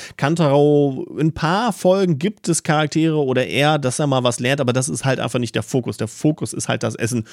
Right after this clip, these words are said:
und seine Fanatheit darin. Und das wird halt auch in schönen,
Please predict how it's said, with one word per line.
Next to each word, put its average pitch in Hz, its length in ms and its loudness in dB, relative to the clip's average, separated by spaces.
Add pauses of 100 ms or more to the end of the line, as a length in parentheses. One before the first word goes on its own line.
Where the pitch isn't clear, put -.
(240)
und 123 60 -2
seine 113 180 4
Fanatheit 110 680 0
darin. 104 380 -2 (260)
Und 127 120 2
das 117 140 2
wird 175 160 4
halt 147 140 0
auch 127 160 -4
in 123 140 2
schönen, 147 500 2